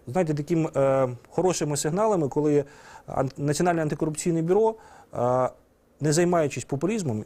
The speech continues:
якщо та чи інша справа не містить складу злочину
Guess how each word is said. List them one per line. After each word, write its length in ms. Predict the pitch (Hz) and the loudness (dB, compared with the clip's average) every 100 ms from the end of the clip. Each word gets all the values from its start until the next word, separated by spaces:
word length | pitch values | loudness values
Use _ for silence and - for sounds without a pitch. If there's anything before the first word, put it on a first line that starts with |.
| - | -8
якщо 400 | 131 - 214 - - | -2 2 2 0 -2
та 140 | 190 | -2
чи 180 | - 185 | -2 -4
інша 200 | 175 170 | -4 -4
справа 380 | - 143 110 101 120 | -2 -2 -2 -6 -6
не 140 | 131 | -2
містить 260 | 175 185 170 | -2 0 -4
складу 340 | - 135 147 | 0 -2 0
злочину 400 | 143 113 - 104 | -2 -4 -6 -14